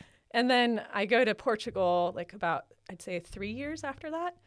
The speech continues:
And I mentioned to M A Silva, the facility there, like, "Oh, yeah, I randomly took a picture of your guys' cork I found on the,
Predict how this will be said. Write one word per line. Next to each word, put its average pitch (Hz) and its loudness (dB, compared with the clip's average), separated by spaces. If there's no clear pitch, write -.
And 202 0
I 190 2
mentioned 190 -4
to - -8
M 170 -4
A 165 -6
Silva, 190 0
the 170 -8
facility 247 0
there, 170 2
like, 170 -2
"Oh, 285 2
yeah, 247 6
I 220 6
randomly 190 0
took 180 -8
a - -20
picture 185 -4
of 165 -2
your 165 -4
guys' 165 -2
cork 180 -2
I 160 -6
found 170 -6
on 165 -6
the, 160 -12